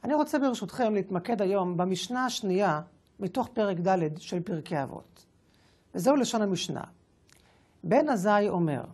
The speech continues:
"הווי רץ למצווה קלה כלחמורה, ובורח מן העבירה,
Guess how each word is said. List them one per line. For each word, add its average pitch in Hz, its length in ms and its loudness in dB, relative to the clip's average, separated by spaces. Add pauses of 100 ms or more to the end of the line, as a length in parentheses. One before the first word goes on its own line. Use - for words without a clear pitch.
(840)
"הווי 214 280 2
רץ 277 380 0
למצווה 202 520 4
קלה 185 480 2 (260)
כלחמורה, 180 840 -2 (640)
ובורח 247 480 4
מן 180 140 0
העבירה, 143 440 0